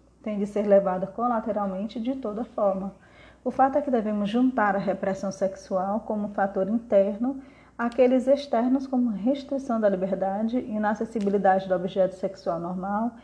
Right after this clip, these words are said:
perigos do ato sexual normal e et cetera,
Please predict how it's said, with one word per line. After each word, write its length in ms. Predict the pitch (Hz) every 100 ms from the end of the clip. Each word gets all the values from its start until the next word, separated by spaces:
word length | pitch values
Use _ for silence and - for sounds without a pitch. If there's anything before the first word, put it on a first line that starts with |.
| - - _
perigos 520 | 254 262 302 277 214
do 60 | 214
ato 220 | 190 196
sexual 420 | 196 190 - 190
normal 520 | 208 233 208 202 226
e 60 | 196
et 120 | 175
cetera, 520 | - 190 208 247 269